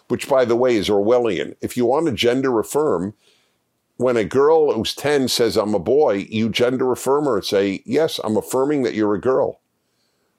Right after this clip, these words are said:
That's, that's gen-, that's true gender affirming. That's the irony. The word has been hijacked.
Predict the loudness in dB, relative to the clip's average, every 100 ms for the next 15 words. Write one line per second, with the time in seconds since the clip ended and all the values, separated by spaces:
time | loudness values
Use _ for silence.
0 | _ _ _ _ _ _ _ -20 -4 -2
1 | 0 -2 0 0 -2 -2 0 0 -2 0
2 | 0 -2 -6 -4 0 0 0 0 0 0
3 | -2 -4 -4 -4 -8 -4 -2 -2 -4 -2
4 | -2 0 -2 -4 -6 -14 _ _ _ _
5 | _ -4 0 2 2 2 0 -4 -2 -2
6 | 0 0 0 0 -2 -2 -8 -20 -20